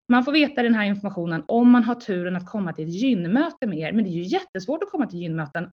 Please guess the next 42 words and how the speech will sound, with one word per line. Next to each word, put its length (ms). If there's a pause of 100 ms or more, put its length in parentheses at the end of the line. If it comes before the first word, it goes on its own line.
och 200 (680)
du 80
måste 380
ha 360
ett 160
rejält 400
problem 520
för 120
att 40
ens 140
få 80
boka 580
ett 120
gynmöte, 540
inte 460
prata 480 (440)
om 200
det 60
här 280
till 100
exempel." 420 (880)
Och 80
då 140
bestämde 400
vi 180
oss 140
för 60
att 60
starta 320
en 280 (240)
vetenskaplig 880
podcast 460
där 100
vi 60
lyfter 520
läkare, 840
barnmorskor, 1400
vetenskapskvinnor 1120
och 80
män, 460
researchers, 1120
ja, 200